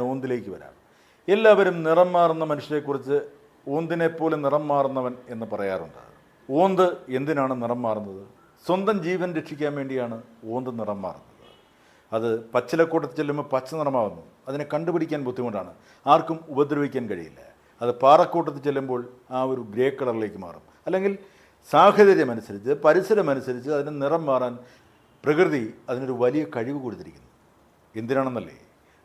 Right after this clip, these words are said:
ക്ഷുദ്രജീവികളിൽ നിന്ന്, അല്ലെങ്കിൽ അതിനെ ഉപദ്രവിക്കാൻ ചെല്ലുന്ന മനുഷ്യരിൽ നിന്നോ മൃഗങ്ങളിൽ നിന്നോ ഒക്കെ രക്ഷപ്പെടാൻ വേണ്ടി. അത് ആ ജീവിക്ക് മാത്രം കിട്ടിയ പ്രത്യേക കഴിവാണ്. എന്ന് പറഞ്ഞതുപോലെ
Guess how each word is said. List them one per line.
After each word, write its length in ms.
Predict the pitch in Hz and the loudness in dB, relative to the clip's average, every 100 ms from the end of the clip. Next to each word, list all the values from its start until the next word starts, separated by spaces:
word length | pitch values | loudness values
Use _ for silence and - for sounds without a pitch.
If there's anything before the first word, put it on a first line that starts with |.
| _ _ _ _ - | _ _ _ _ -8
ക്ഷുദ്രജീവികളിൽ 840 | 151 147 156 147 123 117 107 101 | -6 -4 -2 -2 -2 -6 -6 -8
നിന്ന്, 200 | 92 82 - _ | -10 -18 -20 _
അല്ലെങ്കിൽ 300 | 117 135 170 208 - _ _ _ - | -8 -8 -8 -12 -16 _ _ _ -10
അതിനെ 260 | 110 131 151 151 143 | -8 -4 -4 -4 -6
ഉപദ്രവിക്കാൻ 540 | 127 147 151 147 143 123 | -6 -2 -2 -2 -4 -4
ചെല്ലുന്ന 300 | 117 117 123 131 - 113 | -6 -6 -10 -14 -16 -8
മനുഷ്യരിൽ 340 | 113 113 135 123 | -8 -8 -8 -8
നിന്നോ 180 | 117 113 107 | -8 -8 -4
മൃഗങ്ങളിൽ 380 | 110 120 123 | -4 -2 -6
നിന്നോ 140 | 117 107 | -6 -8
ഒക്കെ 100 | 98 95 | -10 -14
രക്ഷപ്പെടാൻ 420 | 92 117 113 104 82 | -16 -14 -10 -10 -14
വേണ്ടി. 200 | 80 - _ _ _ _ | -20 -20 _ _ _ _
അത് 80 | 143 151 | 0 2
ആ 40 | 147 | 2
ജീവിക്ക് 320 | 147 165 147 147 | 0 -2 -2 -2
മാത്രം 220 | 135 127 127 | -4 -4 -10
കിട്ടിയ 180 | 110 107 | -10 -8
പ്രത്യേക 240 | 107 107 104 | -6 -4 -4
കഴിവാണ്. 420 | 92 87 76 62 - _ _ _ _ _ _ 120 | -6 -12 -16 -20 -20 _ _ _ _ _ _ -4
എന്ന് 180 | 160 190 180 | -2 0 2
പറഞ്ഞതുപോലെ 640 | 123 113 104 87 87 78 | 0 0 -8 -10 -16 -18